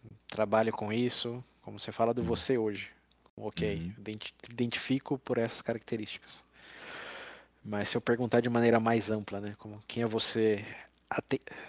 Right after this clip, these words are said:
Speaker 1: no sentido atemporal, como
Speaker 2: <laughs>
Speaker 1: definam ele
Speaker 2: É,
Speaker 1: aqui.
Speaker 2: entra em,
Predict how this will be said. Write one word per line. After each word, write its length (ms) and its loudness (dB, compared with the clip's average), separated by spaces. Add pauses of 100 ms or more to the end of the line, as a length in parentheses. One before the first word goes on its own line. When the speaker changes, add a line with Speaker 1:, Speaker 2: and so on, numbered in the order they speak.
(180)
Speaker 1:
no 480 -12
sentido 400 0
atemporal, 800 4 (380)
como 300 -12
Speaker 2:
<laughs> 0 -
Speaker 1:
definam 760 8
ele 160 10
Speaker 2:
É, 40 8
Speaker 1:
aqui. 140 6
Speaker 2:
entra 160 6
em, 220 6